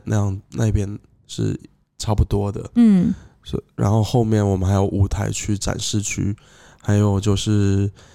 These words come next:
Speaker 1: 一，一片，嗯，怎么讲，草地啊，然后我们还有运动场。
Speaker 2: 所以你们这个地方在哪里？也是在T K那边吗？
Speaker 1: 在永旺二附近。
Speaker 2: 永旺二附近。
Speaker 1: 嗯，
Speaker 2: 那什么时候
Speaker 1: 没错。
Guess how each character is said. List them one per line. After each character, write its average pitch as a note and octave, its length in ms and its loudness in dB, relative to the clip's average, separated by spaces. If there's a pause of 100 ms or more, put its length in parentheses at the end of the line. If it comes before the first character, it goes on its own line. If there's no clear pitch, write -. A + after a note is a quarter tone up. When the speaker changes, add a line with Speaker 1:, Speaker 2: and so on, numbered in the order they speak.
(260)
Speaker 1:
一， G#2 200 0 (260)
一 - 80 -6
片， G#2 600 0
嗯， F#2+ 260 -2
怎 G2 120 -6
么 G2 80 0
讲， G2 220 -4
草 G2 360 -6
地 G#2+ 220 2
啊， G2 160 0
然 G2+ 120 -2
后 A2 100 0
我 G#2 40 0
们 G2 140 0
还 G2+ 80 2
有 G2 180 0
运 F#2+ 180 -2
动 G2 180 -4
场。 - 260 -10 (440)
Speaker 2:
所 C#4+ 140 0
以 D#4 40 2
你 D4+ 60 6
们 F#3 140 4
这 A#3 80 4
个 A3 80 4
地 G#3+ 100 0
方 F#3+ 160 2
在 F#3+ 120 0
哪 A2 160 -2
里？ G2+ 180 -4 (100)
也 F#3+ 120 2
是 G3+ 100 0
在 G3+ 140 2
T F3 160 -6
K E3 160 0
那 D#3+ 100 0
边 - 180 -2
吗？ - 80 0
Speaker 1:
在 G#2 280 4
永 G2 160 4
旺 G2+ 160 2
二 A2 180 0
附 A2 180 -2
近。 - 260 -2
Speaker 2:
永 G3 120 4
旺 G#3+ 160 4
二 G#3 160 2
附 F#3 160 0
近。 - 280 -4
Speaker 1:
嗯， G#2 200 2
Speaker 2:
那 B3 100 2
什 A3 200 0
么 E3+ 80 2
时 G3+ 100 2
候 G3 60 2
Speaker 1:
没 G3 60 -2
错。 - 80 -10